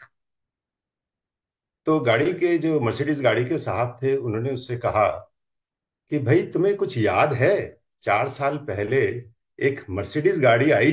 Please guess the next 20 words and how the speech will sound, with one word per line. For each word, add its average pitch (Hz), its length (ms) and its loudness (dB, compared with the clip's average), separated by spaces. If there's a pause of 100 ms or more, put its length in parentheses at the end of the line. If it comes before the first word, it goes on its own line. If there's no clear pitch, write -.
थी - 200 -6
तुम्हारे 98 260 -2
पेट्रोल 110 360 -4
पंप 85 320 -8
पे?" 78 120 -6 (680)
बोला, 107 160 2
"हाँ, 113 320 2
याद 95 240 0
है।" 120 400 -2 (1080)
उसने 147 220 -6
कहा, 147 220 2
"उन 160 460 0
साहब 143 400 2
ने 165 100 2
तुझे 139 340 0 (680)
दो 120 100 2
हजार 135 260 4
रुपए 147 180 -4
का 147 120 0
पेट्रोल 131 420 -4